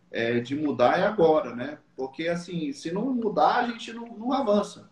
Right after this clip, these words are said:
Então, eu que já tive nessa vida, né? Não foi fácil, realmente não foi fácil. Esses momentos que a gente passou lá no passado, talvez hoje eu nem tivesse mais com a minha esposa, talvez não pudesse estar com minha filha,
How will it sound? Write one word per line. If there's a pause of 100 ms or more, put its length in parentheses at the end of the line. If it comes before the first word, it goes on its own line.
(140)
Então,
eu
que
já
tive
nessa
vida,
né?
Não
foi
fácil, (140)
realmente
não
foi
fácil. (400)
Esses
momentos
que
a
gente
passou
lá
no
passado,
talvez
hoje
eu
nem
tivesse
mais
com
a
minha
esposa, (200)
talvez
não
pudesse
estar
com
minha
filha,